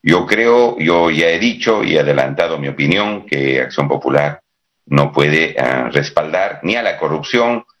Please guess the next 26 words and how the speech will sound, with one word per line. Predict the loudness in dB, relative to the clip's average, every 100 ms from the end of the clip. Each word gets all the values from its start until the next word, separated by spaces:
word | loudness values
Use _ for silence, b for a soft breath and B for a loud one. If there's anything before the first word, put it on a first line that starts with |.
| _ _ -2
ni | 0 0 0 -2
en | 0
el | 2
otro | 0 2 2
lado, | 2 2 2 2 0 -4 -4
también | -4 -4 -4 -4 -2
a, | -4
el | -2 -4 -6 -8
señor | -4 -4 -2
Cerrón | 0 0 0
también | -2 -4 -6 -12 _ _ -6
ha | -4
sido | -2 -4
sentenciado | -2 -2 -2 -2 2 2 2
por | -2 -6
corrupción | -2 -4 -4 -2 -2 -2 -8 B B B 0
y | 2
además | 4 2 -2 -6 -4
a, | 0 2 0
eh, | 0 0 -2 -2 -4 -4
que | -2 -2 -2
ha | -6 -2 -2 -2 -6 b b -8
incurrido | -4 0 2 2 2 2
en | 0
actos | -2 -4 -6 -4
de, | -2 -2 -4